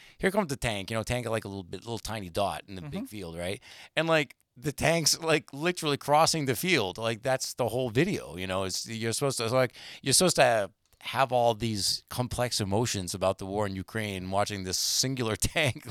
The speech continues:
Speaker 1: like, go across
Speaker 2: Like, didn't
Speaker 1: the
Speaker 2: you guys
Speaker 1: largest
Speaker 2: learn
Speaker 1: field in
Speaker 2: anything
Speaker 1: the
Speaker 2: from,
Speaker 1: world.
Speaker 2: from faking the moon landing? Like, you guys,
Speaker 1: <laughs> Right.
Speaker 2: you think you'd be better at staging this stuff?
Speaker 1: Right, right. I'm like, man,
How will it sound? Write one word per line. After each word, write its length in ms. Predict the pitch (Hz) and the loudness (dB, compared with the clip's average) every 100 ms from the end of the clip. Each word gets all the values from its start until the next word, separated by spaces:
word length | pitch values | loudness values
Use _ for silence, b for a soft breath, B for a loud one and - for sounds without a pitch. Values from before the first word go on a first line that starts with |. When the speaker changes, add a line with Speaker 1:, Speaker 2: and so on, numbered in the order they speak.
| - | -8
Speaker 1:
like, 140 | 87 | -10
go 160 | - 139 | -6 -6
across 480 | - 135 127 135 - | -6 -4 0 0 0
Speaker 2:
Like, 160 | 180 | 0
didn't 180 | 208 240 | 0 2
Speaker 1:
the 40 | 262 | 4
Speaker 2:
you 60 | |
guys 120 | 175 170 | 8 10
Speaker 1:
largest 200 | 190 220 | 10 8
Speaker 2:
learn 120 | 226 | 6
Speaker 1:
field 80 | 226 | 6
in 60 | 226 | 4
Speaker 2:
anything 220 | - 165 | 4 4
Speaker 1:
the 60 | 143 | 6
Speaker 2:
from, 40 | |
Speaker 1:
world. 400 | 139 160 135 123 | 8 6 4 -2
Speaker 2:
from 180 | - 165 | 0 0
faking 420 | - 180 175 190 170 | 4 6 6 4 4
the 80 | |
moon 240 | 147 147 165 | 4 4 6
landing? 380 | 170 180 190 190 | 6 6 6 4
Like, 180 | 143 | 4
you 140 | 175 170 | 6 6
guys, 200 | 190 175 - | 8 6 2
Speaker 1:
<laughs> 60 | |
Right. 160 | 226 180 | 0 0
Speaker 2:
you 60 | |
think 200 | 180 240 | 6 6
you'd 220 | 233 185 185 | 6 2 2
be 80 | |
better 300 | 196 180 208 | 8 12 12
at 160 | 185 - | 10 8
staging 480 | - 185 196 180 147 | 2 4 4 4 4
this 160 | 135 | 6
stuff? 420 | - 143 120 - 147 | 6 6 4 2 6
Speaker 1:
Right, 260 | 165 170 | 10 10
right. 320 | 160 175 165 | 10 10 10
I'm 140 | 147 156 | 8 8
like, 160 | 147 | 6
man, 320 | 147 160 156 | 8 6 6